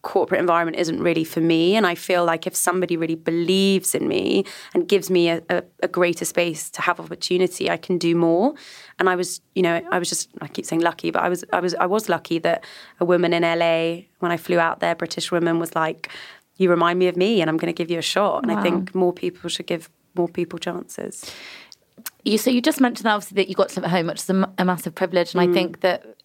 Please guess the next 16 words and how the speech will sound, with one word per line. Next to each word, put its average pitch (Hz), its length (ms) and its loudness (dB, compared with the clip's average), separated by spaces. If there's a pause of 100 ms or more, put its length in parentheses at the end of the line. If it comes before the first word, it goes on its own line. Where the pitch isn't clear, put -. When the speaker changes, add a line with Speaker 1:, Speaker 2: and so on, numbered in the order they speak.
(160)
Speaker 2:
sometimes, 180 760 -2 (360)
if, - 160 -10 (140)
I - 80 4
think 220 340 -2
we're 220 100 2
living 208 160 2
in 190 80 4
a, 185 140 2 (100)
a 190 60 2
bit 190 180 0
of 180 80 0
a 180 40 0
duplicitous 180 520 -4
time 175 260 0
in 170 120 -2
that 170 180 0